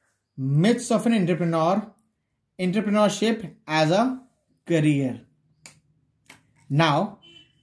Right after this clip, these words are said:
as I have briefly introduced you to the topic of entrepreneurship, so in the upcoming lesson, we will be talking about entrepreneurship and its impact on society, as well as we will discuss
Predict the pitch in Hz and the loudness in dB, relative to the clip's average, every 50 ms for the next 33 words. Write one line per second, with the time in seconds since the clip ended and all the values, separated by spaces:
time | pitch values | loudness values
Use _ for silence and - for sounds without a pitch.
0 | _ _ _ _ _ _ - - _ _ - 151 165 165 180 185 175 175 - - | _ _ _ _ _ _ -20 -20 _ _ -4 0 2 2 2 0 -2 -6 -8 -10
1 | - - - - - - _ - 156 156 160 165 175 175 156 - 151 175 170 156 | -10 -10 -12 -12 -16 -18 _ -6 -4 -2 0 0 0 0 -2 -2 0 0 0 -2
2 | - 240 262 240 202 202 190 165 170 196 220 233 220 - 226 233 226 - 226 202 | 0 0 0 2 2 0 -2 -2 -2 0 2 2 2 0 0 -2 0 0 0 -2
3 | 220 208 - - 180 165 160 208 208 208 233 202 - - 185 170 156 196 196 - | -2 -2 0 0 0 0 2 0 -2 -2 -2 -2 -4 -4 -4 -4 -2 -2 -2 -2
4 | 202 202 196 180 170 156 - - 165 185 196 - - - - - - - - - | 0 0 0 0 0 -2 -2 -2 -2 -2 -4 -6 -12 -18 -20 -20 -20 -20 -20 -20
5 | - - - _ - - - _ _ _ _ _ - - - 196 196 - 170 170 | -20 -20 -20 _ -20 -20 -20 _ _ _ _ _ -6 -2 0 0 2 2 0 0
6 | 170 - 180 190 - - - 208 214 226 233 220 196 180 165 160 - 170 175 202 | 0 2 2 0 0 0 -2 0 0 2 2 4 4 2 0 0 -2 -2 -2 -2
7 | 208 202 - - _ _ _ _ _ _ _ 151 165 190 196 226 226 202 220 175 | -2 -4 -8 -14 _ _ _ _ _ _ _ 0 0 2 2 2 2 2 2 0
8 | - 185 165 165 220 226 233 226 170 151 156 156 160 180 202 196 - 190 175 170 | 0 0 0 2 0 0 0 0 0 2 2 2 2 2 0 0 0 0 0 0
9 | 214 214 226 214 220 233 240 226 226 - - 233 226 233 - - 170 180 180 196 | 0 0 0 0 0 0 0 -2 -2 -2 -2 -2 -2 -4 -4 -4 -2 -2 0 0
10 | 202 196 - 185 175 156 - 175 180 180 - 226 226 214 - 208 - - 180 165 | 0 0 0 -2 -2 0 0 -2 -2 -2 -2 -2 -2 -2 -2 -4 -4 -2 0 0
11 | 156 147 143 170 190 214 220 - - _ 160 175 180 170 160 190 196 180 170 175 | 0 0 -2 -2 -4 -4 -6 -8 -10 _ -2 0 0 0 0 0 2 2 2 2
12 | 185 208 202 180 170 160 170 175 170 180 180 175 156 156 156 - - 170 170 196 | 2 0 0 -2 -2 0 0 0 2 0 0 0 0 -2 -4 -4 -2 -2 -2 -2
13 | 196 - | -2 -6